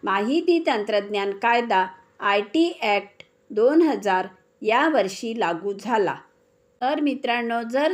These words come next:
तुम्हाला आमचा हा व्हिडिओ आवडला असेल तर व्हिडिओला लाईक करा, चॅनलला सबस्क्राईब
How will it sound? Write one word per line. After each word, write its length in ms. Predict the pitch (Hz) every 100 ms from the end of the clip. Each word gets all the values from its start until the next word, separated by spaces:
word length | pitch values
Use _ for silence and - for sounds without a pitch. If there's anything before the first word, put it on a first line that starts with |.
| 320
तुम्हाला 380 | 294 285 254 240
आमचा 520 | 269 240 233 254 233
हा 240 | 240 269
व्हिडिओ 400 | 302 285 269 240 240
आवडला 560 | - 220 262 294 311
असेल 480 | 294 277 339 302 320 330 - _ _
तर 180 | 294 269
व्हिडिओला 600 | 262 285 285 269 240 233
लाईक 340 | 226 247 269 311 -
करा, 340 | 311 302 294 302 - _
चॅनलला 520 | 254 226 233 233 233
सबस्क्राईब 580 | 226 277 233 - 294 320